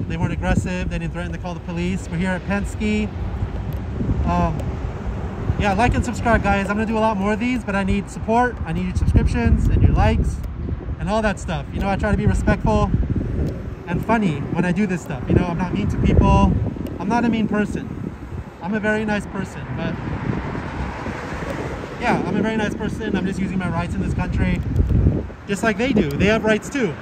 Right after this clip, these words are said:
So they can, they can record me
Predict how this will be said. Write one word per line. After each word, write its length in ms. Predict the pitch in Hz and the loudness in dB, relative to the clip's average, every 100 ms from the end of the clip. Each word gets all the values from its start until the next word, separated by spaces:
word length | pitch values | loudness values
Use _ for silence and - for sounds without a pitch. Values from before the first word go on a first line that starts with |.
| - - - - - - - - - - - - - - | -8 -6 -6 -6 -6 -4 -4 -4 -2 0 2 4 2 0
So 260 | 185 180 | 4 4
they 140 | 180 240 | 6 4
can, 180 | 285 | 4
they 100 | 220 | 2
can 140 | 254 285 | 2 2
record 340 | 262 240 226 | 2 2 2
me 240 | 220 247 | 4 2